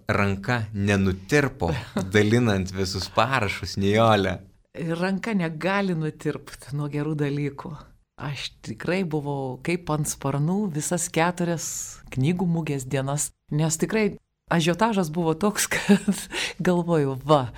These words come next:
Speaker 2: kas yra atpildas už tą visą darbą ir, na, žinoma, tas darbas, malonumas buvo. Gal dėl to, kad malonumas, gal dėl to toks ir atsakas.
Speaker 1: Iš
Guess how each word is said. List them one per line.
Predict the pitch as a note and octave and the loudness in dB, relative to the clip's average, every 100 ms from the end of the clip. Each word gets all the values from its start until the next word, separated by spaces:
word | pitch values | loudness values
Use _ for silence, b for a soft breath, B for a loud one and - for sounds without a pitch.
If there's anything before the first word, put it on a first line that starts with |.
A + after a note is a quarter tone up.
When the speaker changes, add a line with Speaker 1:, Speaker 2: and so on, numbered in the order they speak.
| B - | B -2
Speaker 2:
kas | F#3 E3+ | 0 0
yra | D#3+ D3 | -2 -2
atpildas | D3 D3 - D#3+ D#3+ D#3+ - | -4 -6 -6 -6 -4 -4 -6
už | D3 | -6
tą | D3 C#3+ | -6 -6
visą | C#3+ C#3 | -6 -6
darbą | C3+ D#3+ G#3 G3+ G#3+ - | -4 -4 -4 -4 -6 -4
ir, | C#3 C3+ C3+ - _ | -4 -4 -6 -10 _
na, | D3+ D#3 | -6 -2
žinoma, | E3 E3 C3+ | -2 -2 -2
tas | C3 C3 | -4 -2
darbas, | C3+ C3 C3 - | -2 -2 -8 -4
malonumas | C3+ C3 C#3+ D3+ C3 B2 | -2 0 0 0 -4 -6
buvo. | B2+ B2 B2 B B B B | -6 -6 -8 B B B B
Gal | - D3 D3+ | -4 0 2
dėl | D#3+ | 2
to, | E3 | 0
kad | D#3+ D3 | 0 0
malonumas, | D3+ D3 D#3+ F3+ D#3+ | 0 2 0 0 0
gal | D3 D3+ | 0 0
dėl | D3 C#3+ | -2 -6
to | D3 | -8
toks | C#3 - C#3 | -8 -6 -6
ir | C3 | -6
atsakas. | - C3+ - B2+ G2+ | -6 -10 -10 -8 -4
Speaker 1:
Iš | F2+ - | -4 -4